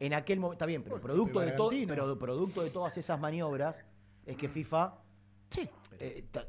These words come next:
Speaker 1: trató de
Speaker 2: Echa,
Speaker 1: involucrarse,
Speaker 2: echa la ley.
Speaker 1: de, trató de involucrarse y,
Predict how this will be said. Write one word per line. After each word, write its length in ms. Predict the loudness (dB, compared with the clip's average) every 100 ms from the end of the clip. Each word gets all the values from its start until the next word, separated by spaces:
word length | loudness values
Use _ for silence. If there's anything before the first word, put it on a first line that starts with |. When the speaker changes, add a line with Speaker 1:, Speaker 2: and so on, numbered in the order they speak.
| -4
Speaker 1:
trató 280 | -4 0 0
de 60 | 2
Speaker 2:
Echa, 60 |
Speaker 1:
involucrarse, 760 | 0 2 2 6 8 8 8 6
Speaker 2:
echa 160 | 8 8
la 100 | 6
ley. 280 | 6 2 -6 -20 -20 -20 -20 -12
Speaker 1:
de, 160 | -6 -2
trató 300 | 0 4 4
de 80 | 4
involucrarse 720 | 4 4 6 6 6 4 4
y, 220 | 2 -2